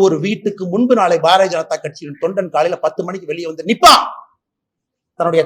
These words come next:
தாய்க்காக, சகோதரிக்காக குரல் கொடுப்பான். இந்த அண்ணாமலை நாளைக்கு என்ன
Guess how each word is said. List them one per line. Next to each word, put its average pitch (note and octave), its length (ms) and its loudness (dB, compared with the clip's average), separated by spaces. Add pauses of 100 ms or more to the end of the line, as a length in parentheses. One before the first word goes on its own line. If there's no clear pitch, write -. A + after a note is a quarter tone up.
தாய்க்காக, F3+ 560 4
சகோதரிக்காக F#3+ 640 4
குரல் F#3+ 260 4
கொடுப்பான். A3 440 6 (1120)
இந்த C3+ 180 -12
அண்ணாமலை E3+ 420 -2
நாளைக்கு C3+ 240 -6
என்ன E3 100 -4